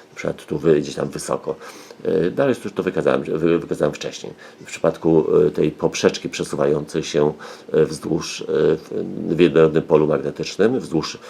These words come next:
metalowych szyn i okazało się, że czy te szyny tam są, czy te-, tych szyn tam nie ma, to w tej poprzeczce pojawia się siła elektromotoryczna i tak samo jest obliczana, jak, jakby te szyny, y, były, jakby ten uk-, y, y, znaczy, w,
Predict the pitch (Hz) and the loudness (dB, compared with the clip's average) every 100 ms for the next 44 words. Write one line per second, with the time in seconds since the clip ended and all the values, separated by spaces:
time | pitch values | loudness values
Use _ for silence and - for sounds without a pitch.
0 | - 78 80 78 73 71 - 117 117 104 | -8 -4 2 2 4 2 -2 0 0 0
1 | 73 85 90 80 78 78 - - - - | 0 0 -2 -4 -2 -4 -6 -18 -12 0
2 | 87 - 80 73 - 67 - 117 135 - | 0 0 -2 -2 -4 -4 -2 0 0 -6
3 | - - - 82 85 76 - - 78 85 | -18 -18 -12 -4 0 0 -2 -6 -2 -2
4 | 73 69 76 101 113 - 76 - 85 82 | -2 -2 0 0 0 0 -2 0 -2 0
5 | 76 - 71 - 80 76 - - - - | -4 -4 -8 -2 -2 -2 -4 -20 -14 -2
6 | 78 73 73 - - 78 76 71 - 67 | 2 2 0 -4 -6 0 0 0 -4 -6
7 | 87 - 98 73 - - 82 76 73 - | -2 -2 -2 -4 -6 -8 -4 -4 -4 -4
8 | 65 69 69 69 69 71 - - - 76 | -6 -4 -2 0 -2 -6 -12 -18 -8 -6
9 | 65 76 78 - 73 71 71 - - 76 | -4 -4 -4 -4 0 2 0 0 -2 0
10 | 76 73 78 78 76 104 110 76 71 78 | 2 2 0 0 2 2 4 0 0 -2
11 | 76 - 82 - 78 82 - 87 - - | -2 0 -4 -2 0 0 0 -4 -6 -20
12 | - - 82 85 82 80 - 82 82 85 | -10 -8 -6 -4 -2 -2 -2 0 0 0